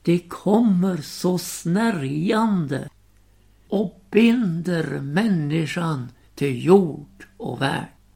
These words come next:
Men redan i grundläggningsarbetet på detta nya Babels torn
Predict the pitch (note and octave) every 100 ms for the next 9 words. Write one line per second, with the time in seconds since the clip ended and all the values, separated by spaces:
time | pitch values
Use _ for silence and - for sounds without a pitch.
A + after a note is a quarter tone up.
0 | _ _ _ _ _ _ _ - F3 F#3+
1 | F3 F3+ A#3 G3+ F3+ F#3 F#3+ D#3 F3 G#3+
2 | A3 F3 D3+ D#3 D#3 F3 E3 E3 E3+ D#3+
3 | - - E3 E3 D#3+ G3 A3+ A3 - -
4 | C#3 - - - _ - E3 F#3 F3 F3+
5 | D#3 C3+ C#3+ G3+ E3+ D#3+ F3 C#3 A#2 -
6 | _ - F#3+ D#3+ C#3+ C#3+ - - D#3+ F3
7 | C3+ - A#3